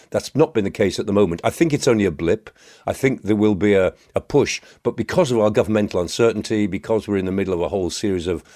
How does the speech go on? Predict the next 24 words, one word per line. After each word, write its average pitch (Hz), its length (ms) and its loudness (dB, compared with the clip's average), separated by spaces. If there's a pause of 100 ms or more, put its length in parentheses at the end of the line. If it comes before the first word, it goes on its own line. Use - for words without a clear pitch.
(220)
of 92 160 -2
hiatus 92 760 -2 (320)
politics, - 640 -2 (300)
um, 101 280 4
I 107 100 0
think 123 200 -2
nato 110 460 2
is 101 160 0
beginning 107 360 0
to 101 120 -2
wonder 92 520 0
if 92 140 -6
it 101 120 -6
can 98 140 -6
rely 95 300 2
on 87 140 -2
Britain 90 240 -4
in 90 80 -6
the 90 80 -4
way 90 160 0
that 87 160 -4
it 90 140 -8 (120)
traditionally 90 560 -6
has. 85 440 -10